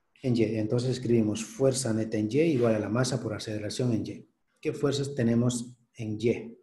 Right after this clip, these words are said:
Estas dos que son positivas, tensión uno en Y, tensión dos en Y, ambas son positivas, menos el peso. Ahí está.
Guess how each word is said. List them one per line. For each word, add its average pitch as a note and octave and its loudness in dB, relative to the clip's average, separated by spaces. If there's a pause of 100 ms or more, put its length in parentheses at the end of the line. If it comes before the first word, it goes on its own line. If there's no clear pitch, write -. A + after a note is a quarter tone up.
(440)
Estas A#2 -4
dos A#2 2
que - -10
son G#2 -6
positivas, B2+ -2
tensión A2+ -2
uno C3+ 2
en C3 -2
Y, C3+ 6
tensión A2 -2
dos A2 0
en G#2 -2
Y, G#2 -6
ambas G#2+ -4
son G#2+ -4
positivas, C#3 -2
menos A#2+ 0
el G#2 -8
peso. - -12 (920)
Ahí A2 -4
está. - -12